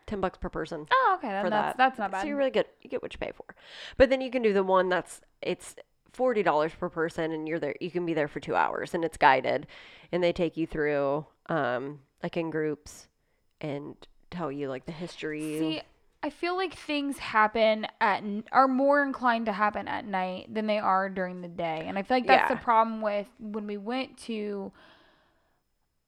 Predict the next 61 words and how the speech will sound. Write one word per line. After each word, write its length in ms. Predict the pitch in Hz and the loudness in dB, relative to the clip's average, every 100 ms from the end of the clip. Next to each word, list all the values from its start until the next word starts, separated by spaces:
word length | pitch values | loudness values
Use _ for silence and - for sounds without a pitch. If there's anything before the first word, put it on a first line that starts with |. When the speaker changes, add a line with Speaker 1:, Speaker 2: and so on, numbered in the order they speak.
| _ | _
Speaker 2:
Mansfield, 800 | 226 214 196 - 208 185 185 185 - | -2 0 -2 -6 -4 -2 -2 -4 -8
was 220 | 214 214 202 | -2 0 4
that 280 | 202 196 | 4 4
it 180 | 233 226 | 0 -2
just, 480 | 202 208 202 196 - | 2 4 4 2 -8
it 80 | - | -4
was, 160 | 233 226 | -2 4
like, 140 | 220 | 4
at 120 | 208 | 4
ele-, 200 | 214 202 - | 2 2 4
like 180 | 226 220 | 2 2
you 60 | |
said, 140 | 226 226 | 2 4
it 40 | |
was 80 | 202 | 4
at, 180 | 202 - | 2 2
like, 180 | 208 214 | -2 -2
eleven 300 | 196 165 208 | -6 -4 -2
o'clock 300 | 208 208 220 | 2 2 2
in 60 | |
the 40 | 208 | -4
morning. 380 | 190 185 185 | -4 -4 -4
Like, 240 | 190 190 185 | -2 -4 -4
it 100 | - | 0
wasn't, 640 | 220 214 208 214 202 190 | 4 6 6 2 2 2
Speaker 1:
Like, 120 | 240 | 2
Speaker 2:
like, 180 | 240 214 | 6 4
Speaker 1:
we 60 | 190 | 4
were 60 | |
sleepy. 440 | 190 208 214 - 135 | -2 -2 -2 -2 -2
Like, 300 | 156 170 214 | -6 -4 4
I 80 | 254 | 8
Speaker 2:
Yeah. 80 | |
Speaker 1:
was 80 | 262 | 8
like, 140 | 202 190 | 6 2
"Man, 380 | 202 220 220 | -4 -4 -6
I'm 180 | 196 185 | -6 -8
tired." 380 | 185 170 131 151 | -6 -4 -4 0
'Cause 140 | 226 | 2
it's 160 | 233 269 | 4 2
a 60 | 277 | 2
dri-, 380 | 220 220 202 - | 4 6 4 2
it's 180 | 226 277 | 0 0
a 60 | |
drive. 480 | 240 160 135 127 156 | 6 8 8 4 0
It's, 140 | 190 | -2
like, 120 | 202 185 | -2 -2
two 160 | 196 | 2
hours 480 | 170 147 139 147 151 | 2 4 2 0 -2
from 220 | - 160 | -4 -2
where 160 | 156 143 | -2 -2
we 100 | 135 | -2
live. 380 | 127 - - 208 | 0 0 0 -4
Speaker 2:
Mm-hmm. 240 | 202 196 | -8 -10
Speaker 1:
Like, 160 | 214 - | -12 -10
it's 140 | 165 | -8
not 300 | 165 151 147 - | -6 -4 -4 -4
right 160 | 160 | -6
up 140 | 160 - | -6 -8
the 80 | |
road. 500 | 151 160 156 156 156 | -6 -4 -2 -2 -4